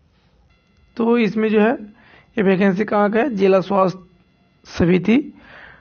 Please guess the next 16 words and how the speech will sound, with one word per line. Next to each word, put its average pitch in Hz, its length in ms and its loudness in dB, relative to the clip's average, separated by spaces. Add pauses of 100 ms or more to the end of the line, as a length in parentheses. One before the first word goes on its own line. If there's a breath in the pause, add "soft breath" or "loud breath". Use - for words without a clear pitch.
(140)
नवरनगपुर 208 1000 2
से 196 160 0
है, 190 180 4 (320)
ठीक 254 140 0
है। 156 280 -4 (1040)
और 175 360 0
district 190 440 -2
जो 220 160 0
दिया 190 320 2
गया 185 180 2
है 202 80 2
यहाँ 185 160 2
पे 190 120 -6
office 202 380 0
of 220 240 0
सीडीएम 202 600 0